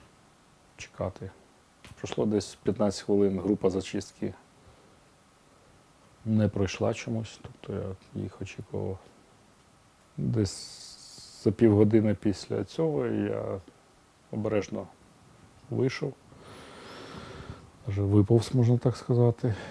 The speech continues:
і почав перевіряти, чи є ще живі люди.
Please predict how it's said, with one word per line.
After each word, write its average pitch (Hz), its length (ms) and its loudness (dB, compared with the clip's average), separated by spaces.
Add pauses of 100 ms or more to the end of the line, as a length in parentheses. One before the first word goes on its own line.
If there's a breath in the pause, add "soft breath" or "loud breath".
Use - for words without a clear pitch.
(380 loud breath)
і 131 920 0 (720)
почав 117 360 2
перевіряти, 104 720 4
чи - 180 -2
є 98 200 0
ще 95 640 -4 (180)
живі 98 440 0 (120)
люди. 95 360 -2